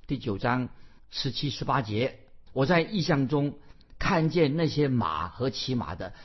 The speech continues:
骑马的胸前有甲如火，与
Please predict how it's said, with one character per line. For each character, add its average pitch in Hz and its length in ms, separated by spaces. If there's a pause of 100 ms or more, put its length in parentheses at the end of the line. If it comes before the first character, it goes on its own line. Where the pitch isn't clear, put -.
(100)
骑 - 240
马 113 180
的 113 100
胸 170 320
前 120 400 (440)
有 113 500
甲 117 480
如 156 220
火， 101 360 (460)
与 156 400